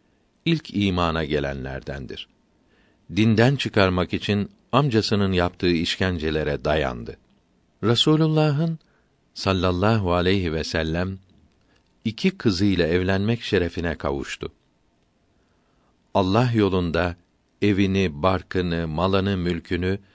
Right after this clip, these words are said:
ve ticaretini bırakıp Habeşistan'a hicret etti. Sonra Medine'ye de hicret etti. Kur'an-ı Kerim'i toplayan muhacirlerden birisidir. Vazife ile başka yere gönderildiği için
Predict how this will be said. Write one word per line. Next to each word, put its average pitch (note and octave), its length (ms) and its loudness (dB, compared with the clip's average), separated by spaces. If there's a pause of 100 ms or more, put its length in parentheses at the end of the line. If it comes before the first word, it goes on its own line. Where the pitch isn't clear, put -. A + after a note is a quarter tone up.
(320)
ve G2 100 2
ticaretini F#2+ 840 0
bırakıp G2 400 2 (580)
Habeşistan'a F2+ 800 -2
hicret C2 420 -8
etti. - 340 -12 (800)
Sonra A#2+ 440 2
Medine'ye F#2 760 0
de C2+ 160 -4
hicret C2+ 400 -6
etti. - 340 -12 (1200)
Kur'an-ı A2 480 2
Kerim'i F#2 400 0
toplayan G2 540 0
muhacirlerden E2+ 1000 -2
birisidir. C2 560 -8 (1000)
Vazife G2 580 2
ile F#2 400 2
başka F#2 300 0
yere G#2 240 4
gönderildiği D#2+ 680 0
için C3 340 -4